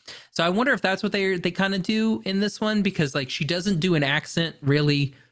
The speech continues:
at all the entire movie, except for this one scene.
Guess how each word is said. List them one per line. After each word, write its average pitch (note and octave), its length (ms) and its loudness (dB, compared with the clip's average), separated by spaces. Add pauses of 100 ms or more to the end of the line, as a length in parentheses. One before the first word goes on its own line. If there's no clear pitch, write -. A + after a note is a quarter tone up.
(260)
at A#2 180 2
all D#3 400 4
the G#3+ 180 4
entire G#3+ 400 2
movie, A3 240 2
except D3+ 240 -4
for D3 60 -6
this C#3 160 -2
one G3 400 2
scene. B2 540 -2